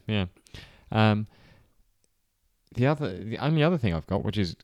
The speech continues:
completely unrelated to any of this, but, um, well, let me, let me just say thanks for the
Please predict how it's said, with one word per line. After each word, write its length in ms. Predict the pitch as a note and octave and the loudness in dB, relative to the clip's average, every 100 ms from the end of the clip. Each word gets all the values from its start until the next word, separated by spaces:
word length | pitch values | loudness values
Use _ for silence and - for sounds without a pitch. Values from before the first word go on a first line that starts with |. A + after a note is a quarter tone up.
| _ | _
completely 420 | - A#2 A2+ F#2 | -12 -6 -4 -4
unrelated 400 | F2 F2 F2 - | -4 -4 -6 -8
to 140 | - - | -10 -6
any 160 | G2+ | -4
of 80 | D#2+ | -4
this, 260 | - A#2 - B2+ - | -4 -6 -6 -10 -6
but, 300 | G#2 F#2 A3 - _ _ _ _ | 0 0 0 -6 _ _ _ _
um, 500 | F2+ F2+ F2+ F2 E2+ G2+ _ _ _ _ _ _ - | -4 -2 -2 -4 -8 -14 _ _ _ _ _ _ -4
well, 300 | A#2+ E2+ D#2 - | 0 0 -2 -8
let 140 | B2+ | -8
me, 140 | C3+ - | -8 -10
let 120 | C#3 | -8
me 100 | C#3 | -8
just 180 | C3 - | -4 -2
say 220 | F#2+ E2+ | -2 -4
thanks 320 | - A#2+ F#2 | -2 -4 -4
for 100 | - | -6
the 300 | G2 F#2+ F#2 | -2 -2 -2